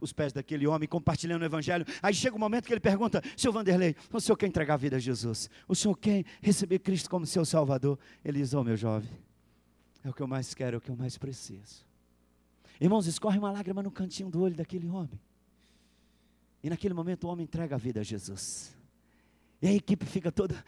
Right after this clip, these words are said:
feliz, emocionada. O pessoal chega junto ali, ora com ele.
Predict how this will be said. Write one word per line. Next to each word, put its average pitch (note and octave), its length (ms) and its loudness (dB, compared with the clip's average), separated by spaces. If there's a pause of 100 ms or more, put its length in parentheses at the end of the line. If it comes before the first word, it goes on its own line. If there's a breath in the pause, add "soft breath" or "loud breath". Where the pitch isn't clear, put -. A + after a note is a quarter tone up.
(120)
feliz, E3+ 420 0
emocionada. D3 560 -2
O - 20 -12
pessoal E3 300 -4
chega D3 300 -8
junto C3+ 260 -10
ali, C3+ 160 -4
ora C#3 240 -4
com B2+ 160 -10
ele. A#2+ 160 -10